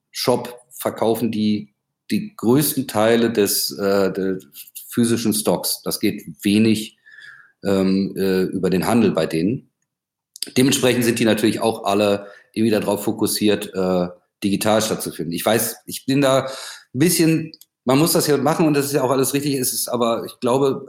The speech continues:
aktuell ist, ist die Hörgewohnheit, glaube ich, einfach anders als bei, äh, Deutschrap-Fans. Ich, irgendwie, man hat ja trotzdem so gefühlt eine, eine Veröffentlichung von einem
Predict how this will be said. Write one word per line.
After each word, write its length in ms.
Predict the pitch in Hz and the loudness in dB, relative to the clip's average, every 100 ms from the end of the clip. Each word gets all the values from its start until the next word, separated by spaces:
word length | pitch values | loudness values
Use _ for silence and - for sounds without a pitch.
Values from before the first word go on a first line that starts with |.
| - | -6
aktuell 960 | 127 - 139 120 143 156 143 135 131 - | -6 -2 -4 0 0 0 0 -2 -6 -8
ist, 260 | - - | -10 -10
ist 280 | 117 127 - | -10 -8 -2
die 360 | 143 139 - _ _ | -2 -2 -6 _ _
Hörgewohnheit, 960 | 139 147 175 151 113 120 120 117 120 123 | -2 2 2 2 0 2 2 2 0 0
glaube 260 | 110 113 | 2 2
ich, 140 | 110 110 | -2 -2
einfach 460 | 117 113 107 104 - - _ _ - | -4 0 -2 -4 -12 -20 _ _ -4
anders 380 | 113 120 120 117 | 0 0 0 0
als 340 | 110 107 - | -2 0 -2
bei, 720 | 107 104 110 107 110 107 107 - | -2 0 2 2 2 0 -4 -8
äh, 520 | 101 101 101 101 101 82 _ _ _ _ _ | -4 0 0 0 -2 -6 _ _ _ _ _
Deutschrap-Fans. 1700 | 120 131 - 110 101 - _ _ _ - - 110 101 95 90 - - _ _ - | 0 2 2 0 -2 -6 _ _ _ -12 -2 2 2 0 -4 -8 -16 _ _ -20
Ich, 220 | - - - - - | -20 -20 -20 -20 -12
irgendwie, 600 | - 131 143 139 123 - _ _ _ _ _ _ | -4 -2 -2 -2 -4 -10 _ _ _ _ _ _
man 200 | - 127 | -4 -2
hat 140 | 139 147 | 0 -2
ja 80 | |
trotzdem 440 | 127 147 147 - 143 | -2 -2 -2 -2 -2
so 140 | 131 | -2
gefühlt 580 | 123 - 143 151 170 - | -4 -2 0 2 0 -2
eine, 120 | 120 | 0
eine 240 | 135 127 123 | 2 2 -2
Veröffentlichung 680 | - 120 139 156 139 131 127 | -2 -2 0 0 0 0 0
von 180 | 120 | 2
einem 260 | 117 107 - | 2 0 -4